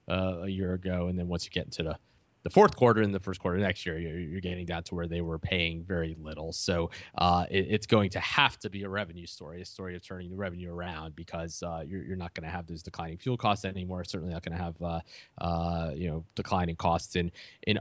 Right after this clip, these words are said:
other areas, both considering, um, just sort of labor inflation,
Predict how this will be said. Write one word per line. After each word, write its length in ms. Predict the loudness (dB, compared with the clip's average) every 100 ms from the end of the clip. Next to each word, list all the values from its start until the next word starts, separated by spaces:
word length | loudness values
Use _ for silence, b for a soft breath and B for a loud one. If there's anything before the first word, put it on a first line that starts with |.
| 8
other 280 | 10 10 8
areas, 460 | 6 4 4 0
both 240 | -2 -4 -4
considering, 540 | -8 -4 -2 -2 -2 b b b
um, 280 | -2 -2 -4 -8
just 200 | -8 -4
sort 140 | -4
of 100 | -4 _ _ _ _ -10
labor 400 | 2 4 6 4
inflation, 720 | 2 0 0 0 2 0 -2